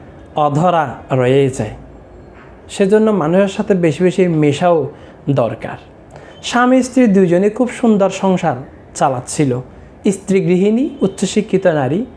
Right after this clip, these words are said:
স্বামী চাকরিজীবী, তিনটি ফুটফুটে কন্যা সন্তান রয়েছে। স্বামীর বোনের বিয়ে হয়েছে সম্প্রতি সময়ে। যৌতুক দিতে হবে, অভাবের সংসার, কি করবে? কিস্তি করেই সেই যৌতুকের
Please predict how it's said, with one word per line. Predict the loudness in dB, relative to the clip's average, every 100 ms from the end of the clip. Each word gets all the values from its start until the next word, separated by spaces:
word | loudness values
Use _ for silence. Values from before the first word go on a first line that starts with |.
| -20 -18
স্বামী | -6 -2 -2 -2
চাকরিজীবী, | -4 -4 -2 0 -2 -4 -8 -14 -20 -20 -4
তিনটি | 2 4 2
ফুটফুটে | 0 -2 0 0 2
কন্যা | 0 -2 -2
সন্তান | -2 -2 -2 -2
রয়েছে। | -2 -2 -6 -12 -14 -20 -20 -20 -20 -20 -20 -20 -20 -20 -20 -20 -20 -20 -20 -20 -20 -16
স্বামীর | -4 0 2 4 2
বোনের | 2 2 2 2
বিয়ে | 0 0 0
হয়েছে | 2 2 0 -2 -4 -6 -10
সম্প্রতি | -4 -2 -2 -4
সময়ে। | -4 -6 -6 -8 -10 -16 -20 -20 -4 0
যৌতুক | 2 2 2 0
দিতে | 0 -2 0
হবে, | -2 -2 -2 -6 -14 -20 -20 -20 -20 -6
অভাবের | -2 0 0 0 -2
সংসার, | -4 -6 -6 -10 -12 -18 -20 -20 -20 -4
কি | -2
করবে? | 0 -2 0 -4 -6 -18 -20 -20 -4
কিস্তি | -4 -4 0 0
করেই | 2 2 4 2
সেই | 0 0 0 2
যৌতুকের | 0 0 -2 0 -2